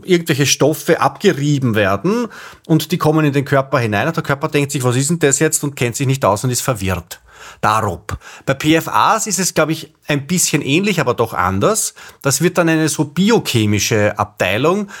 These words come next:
Das sind also auch irgendwelche k-,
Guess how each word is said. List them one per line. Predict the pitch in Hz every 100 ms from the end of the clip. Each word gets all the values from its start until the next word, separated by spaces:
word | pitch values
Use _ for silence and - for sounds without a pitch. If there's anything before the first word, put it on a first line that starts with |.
| -
Das | - 135
sind | 160 147
also | 131 139
auch | 104 147 190
irgendwelche | 208 202 196 180 - 180 175 156 - 101 110 120 147 156
k-, | - -